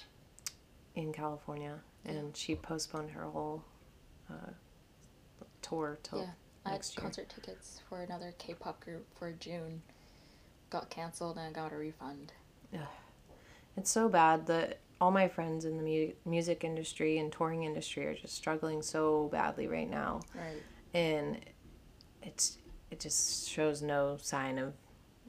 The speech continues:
Speaker 1: going away,
Speaker 2: Right.
Speaker 1: especially with this president. Sorry, not to get political, but, like, fuck Trump. <laughs>
Speaker 2: But
Speaker 1: Like
Speaker 2: you're not wrong, though.
Speaker 1: <laughs>
Speaker 2: Like
Speaker 1: Uh, F Trump, <laughs> whatever. Just beep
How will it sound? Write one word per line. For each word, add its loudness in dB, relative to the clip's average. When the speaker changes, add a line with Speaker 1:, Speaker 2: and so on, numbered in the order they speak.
Speaker 1:
going 0
away, 0
Speaker 2:
Right. -8
Speaker 1:
especially 2
with -2
this 0
president. 0
Sorry, 6
not 4
to -6
get -6
political, 4
but, 2
like, -2
fuck 4
Trump. 6
<laughs> -2
Speaker 2:
But 6
Speaker 1:
Like 12
Speaker 2:
you're 8
not 4
wrong, 8
though. 12
Speaker 1:
<laughs> 12
Speaker 2:
Like 10
Speaker 1:
Uh, 2
F -2
Trump, 0
<laughs> -20
whatever. -2
Just -14
beep -12